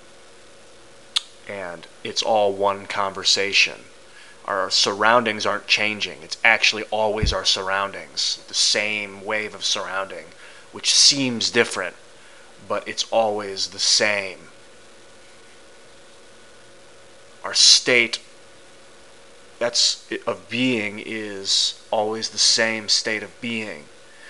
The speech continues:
which is why we get stressed out when we go to work, because we force ourselves to change our state of being,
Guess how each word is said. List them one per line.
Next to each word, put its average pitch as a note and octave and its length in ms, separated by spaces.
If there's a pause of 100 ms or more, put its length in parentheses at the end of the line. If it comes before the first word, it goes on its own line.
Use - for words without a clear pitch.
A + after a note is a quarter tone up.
(420)
which - 140
is G2+ 140
why G#2+ 160
we G#2+ 80
get G2+ 140
stressed - 500
out G#2+ 260
when G#2 140
we G#2 60
go G#2 100
to G2+ 60
work, G#2 380
because - 280
we A2 280
force - 540
ourselves G#2 460
to - 120
change A2+ 440
our G2+ 80
state A2 300
of F#2+ 180
being, G#2+ 480